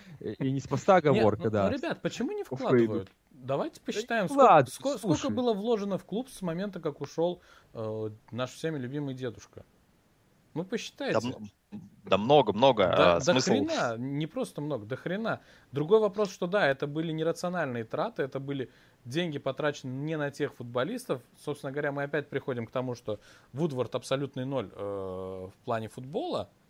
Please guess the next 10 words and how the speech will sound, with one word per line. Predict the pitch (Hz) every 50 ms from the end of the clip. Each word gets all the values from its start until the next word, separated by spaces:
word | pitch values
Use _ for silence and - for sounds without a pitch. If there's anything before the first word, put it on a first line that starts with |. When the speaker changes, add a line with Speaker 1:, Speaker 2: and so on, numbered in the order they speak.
| _ _ _ _ _ _ _ _ _ _ _ _ _ _ _ -
Speaker 2:
Вот, | 113 107 101 - -
потому | - - 123 120 123
что | - - 127
это | 113 110 - 120
при | - 160 185
нём | 202 180 135 120
всё | - 123
было | 107 113 110 117 127
сделано. | 135 139 139 127 113 101 98 95 92 95 _ _ _ _ _ _ _ _ _
Э, | - - 101 98 95 92 92 90